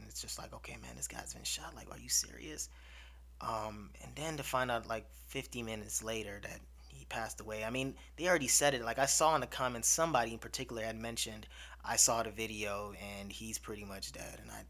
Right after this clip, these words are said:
just, you know, was just like, "Nah, I'm not believing that." First stage denial. Um, but after finding out the news, I was, I'm, I was shook.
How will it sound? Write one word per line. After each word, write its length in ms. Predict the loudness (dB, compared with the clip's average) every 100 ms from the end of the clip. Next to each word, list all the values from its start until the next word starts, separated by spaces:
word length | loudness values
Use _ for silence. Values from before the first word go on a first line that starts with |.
| -14
just, 400 | -10 -4 -2 -2
you 100 | -8
know, 240 | -12 -12 -12 -16 -20 -20 -20 -20 -16 -8
was 100 | -4
just 140 | -4
like, 180 | -6 -8
"Nah, 80 | -6 -4
I'm 80 | -4
not 160 | -4
believing 380 | -6 -8 -8 -6
that." 260 | -4 -4 -8 -14
First 360 | -14 -6 -4 -4
stage 380 | -6 -10 -10 -12 -12
denial. 500 | -10 -10 -10 -12 -16 -18 -20 -20 -20 -20 -20 -20 -20 -20 -12 -2
Um, 600 | 0 2 2 2 -2 -8 -12 -18 -20 -20 -20 -4
but 100 | 4
after 240 | 4 4 2
finding 320 | 4 6 6
out 140 | 4
the 80 | 2
news, 300 | -2 0 0
I 100 | -2
was, 180 | -4 -6
I'm, 200 | -6 -4
I 100 | -4
was 120 | -2
shook. 520 | 0 0 -2 -6 -14